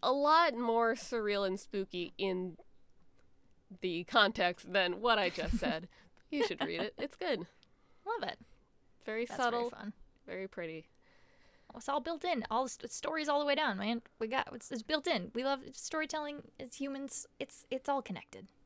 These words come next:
Speaker 1: What was, what's next?
Speaker 2: Uh, this one, uh, this is a Scandinavian superstition, which is never bring a priest. Um, apparently there are powers and deities that govern lakes and oceans, and you don't want to risk offending them by having a man of God aboard.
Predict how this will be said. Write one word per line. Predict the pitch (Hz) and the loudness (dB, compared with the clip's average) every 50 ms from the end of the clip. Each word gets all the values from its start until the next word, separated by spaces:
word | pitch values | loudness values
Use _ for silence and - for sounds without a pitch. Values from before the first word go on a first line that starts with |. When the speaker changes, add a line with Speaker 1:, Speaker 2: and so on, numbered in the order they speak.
| _ _ | _ _
Speaker 1:
What | - - - - | -12 -12 -10 -8
was, | 220 220 233 240 247 247 247 - 247 240 - | -8 -8 -6 -4 -6 -6 -6 -10 -14 -14 -12
what's | 254 254 254 233 - - | -10 -10 -10 -10 -10 -8
next? | 269 277 247 214 196 - - - - - - - - - - _ _ - - | -6 -6 -6 -6 -8 -12 -18 -20 -20 -20 -20 -20 -20 -20 -20 _ _ -6 -4
Speaker 2:
Uh, | 190 185 190 190 196 190 | -2 -2 0 0 0 2
this | 214 214 - - | 2 0 0 2
one, | 240 226 233 233 | 2 2 2 2
uh, | - 220 214 - | 2 2 2 4
this | - 214 226 | 2 2 2
is | 220 | 0
a | 214 | 0
Scandinavian | - - - 254 233 220 208 202 208 208 220 269 269 294 277 | 0 0 0 2 2 2 2 2 2 0 0 -2 -6 -8 -8
superstition, | - 302 277 294 285 - 311 294 - 330 320 302 | -8 -6 -6 -6 -6 -4 -4 -6 -6 -6 -4 -2
which | 254 - - | 0 0 2
is | 220 208 | 2 2
never | 196 196 208 220 262 | 4 2 4 2 2
bring | 226 247 226 208 | 2 2 2 2
a | 202 | 0
priest. | - - - 254 392 480 - - - - - - - _ _ _ _ _ _ _ _ _ - - | -2 -2 0 0 2 2 0 -2 -4 -6 -10 -14 -18 _ _ _ _ _ _ _ _ _ -4 0
Um, | - 240 240 226 208 208 208 226 - - - | 2 4 4 4 4 2 0 -2 -4 -4 -2
apparently | - - - - - 254 262 247 - 240 262 254 | 0 2 2 2 2 2 2 2 2 0 0 0
there | 214 214 233 233 226 | 2 4 6 8 8
are | 226 226 220 | 8 6 4
powers | - - 233 233 240 247 240 240 233 | 2 2 4 4 4 4 4 4 4
and | 233 226 208 | 4 2 2
deities | 220 233 254 254 254 254 240 226 | 2 0 0 0 0 0 2 2
that | 233 220 202 | 0 2 4
govern | 208 226 220 233 226 214 | 4 4 4 4 2 2
lakes | 214 233 240 - - | 2 0 0 0 -2
and | 240 - | -2 -2
oceans, | 285 320 - 359 392 359 - | -2 -2 -2 -4 -4 -2 0
and | 220 196 | 0 0
you | 196 196 | 0 0
don't | 180 208 220 - 262 | 0 0 -2 -2 -2
want | 254 254 247 - | -4 -6 -6 -6
to | 277 | -2
risk | 254 247 262 - - - | -2 0 0 0 -2 -4
offending | 269 - - 254 240 226 233 214 202 | -4 -2 0 0 0 2 0 0 -2
them | 202 202 196 | -2 -2 0
by | 190 208 | -2 0
having | 202 214 208 220 240 247 226 | 2 2 2 2 2 0 0
a | 202 | 0
man | 185 196 202 220 220 | 0 2 2 2 2
of | 226 226 190 | 2 2 2
God | - - 180 190 196 | 2 4 4 4 4
aboard. | 180 - 190 185 196 196 196 | 2 2 2 2 4 4 2